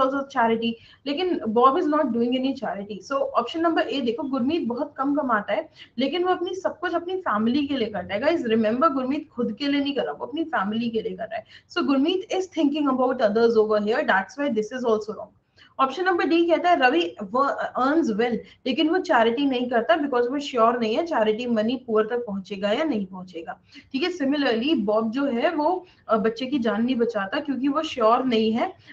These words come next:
वो अपनी कार को basically, अ, ठीक है, वो अपनी कार को रिस्क में नहीं डालता क्योंकि वो श्योर नहीं है कि उसको रिस्क में डालने से ही बच्चे की जान बचेगी या नहीं, या बच्चा हो सकता है खुद भी ट्रेन को देख ले तो बिना बात ही उस बेचारे की कार चली जाएगी। So option number D is the correct answer here।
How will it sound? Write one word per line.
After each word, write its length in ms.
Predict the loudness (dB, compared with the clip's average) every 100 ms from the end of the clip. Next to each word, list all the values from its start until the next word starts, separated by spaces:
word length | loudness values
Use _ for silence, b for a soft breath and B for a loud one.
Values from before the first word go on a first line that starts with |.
| 0
वो 80 | 2
अपनी 200 | 4 0 -4 _ _ -2
कार 360 | 6 6 6
को 140 | 2 0
basically, 800 | 0 -2 -4 -2 0 4 4 2 B _
अ, 200 | 2 4
ठीक 280 | 4 0 0
है, 80 | 2
वो 180 | 2 0
अपनी 220 | 0 -2
कार 340 | 0 2 2
को 120 | 2 2
रिस्क 300 | 0 0 -2
में 100 | 0
नहीं 120 | 2
डालता 280 | 0 0 -4
क्योंकि 240 | -4 -2
वो 100 | -2
श्योर 340 | -2 0 0
नहीं 220 | 0 -2 -2
है 160 | -6 B B -2
कि 60 |
उसको 260 | -2 0 2
रिस्क 240 | 2 0
में 120 | 2
डालने 320 | 4 4 2 0
से 160 | 0
ही 140 | 0 2
बच्चे 280 | 0 0
की 100 | -4
जान 240 | -2 0 0
बचेगी 400 | -2 -4 -4 -2
या 80 | 0
नहीं, 220 | 0 0
या 60 |
बच्चा 240 | 0 -2 -2
हो 120 | -2
सकता 240 | -2 -4
है 60 | -6 -2
खुद 140 | 0
भी 140 | 0
ट्रेन 240 | 0 0 0
को 140 | 0
देख 280 | 2 0 2
ले 180 | 2 0 B B
तो 60 | 0
बिना 260 | 4 6 6
बात 260 | 6 4
ही 60 | 2
उस 80 | 0
बेचारे 300 | 0 2 2
की 140 | 0
कार 260 | 2 2 2
चली 260 | 0 2
जाएगी। 380 | 2 0 -2 -6 b b
So 140 | 0 2 2
option 300 | 2 2 4
number 200 | 4 0
D 140 | 0
is 300 | 4 4 4
the 180 | 6 4
correct 480 | 6 0 -2 -2 -2
answer 300 | -4 -6 -8
here। 180 | -10